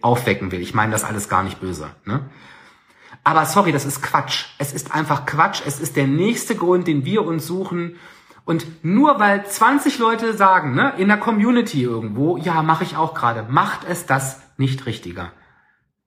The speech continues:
Das sind die fünfundneunzig Prozent. Herzlichen Glückwunsch, du gehörst dazu. Toll. Wenn das das ist, was du willst.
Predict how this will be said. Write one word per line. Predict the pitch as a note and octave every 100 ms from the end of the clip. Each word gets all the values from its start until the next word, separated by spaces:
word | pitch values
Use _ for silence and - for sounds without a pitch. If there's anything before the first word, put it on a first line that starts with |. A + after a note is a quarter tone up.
| _
Das | C#3 C3
sind | C#3+
die | C#3+
fünfundneunzig | C#3 A#2+ A#2+ B2 C3+ C3
Prozent. | C#3+ - B2 G#2
Herzlichen | A#2+ E3+ F3+
Glückwunsch, | F#3 G#3 C3 B2+
du | A#2+
gehörst | A#2 B2+
dazu. | C#3+ - D#3+ A#2+
Toll. | - - G#3 B2+ C3 - - _ - _ - - - _ -
Wenn | G#2+
das | G#2
das | A#2 C3
ist, | A#2
was | A2 -
du | F#2+
willst. | A#2 F#3+ - -